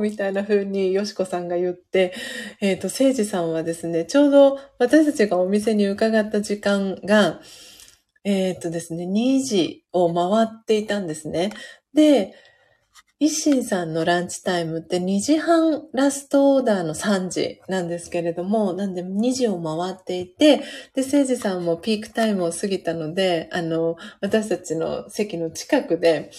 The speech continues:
あの、まかないというかお昼ご飯をね、少し遅めのお昼を召し上がってる時で。<laughs> なんで、「うーん」みたいな感じになってたんですけど、そのよしこさんのね、こう熱烈なアピールに、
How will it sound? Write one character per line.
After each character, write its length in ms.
あ 160
の、 520
ま 140
か 160
な 120
い 100
と 80
い 100
う 60
か 120
お 80
昼 240
ご 100
飯 200
を 160
ね、 220
少 200
し 140
遅 240
め 160
の 120
お 80
昼 300
を 60
召 160
し 120
上 80
が 60
っ 100
て 100
る 180
時 300
で。 320
<laughs> 420
な 160
ん 100
で、 320
「う 40
ー 40
ん」 380
み 100
た 120
い 60
な 120
感 240
じ 140
に 100
な 120
っ 40
て 140
た 120
ん 80
で 60
す 160
け 120
ど、 440
そ 120
の 100
よ 180
し 80
こ 140
さ 160
ん 60
の 100
ね、 340
こ 200
う 40
熱 340
烈 280
な 180
ア 60
ピ 240
ー 40
ル 120
に、 240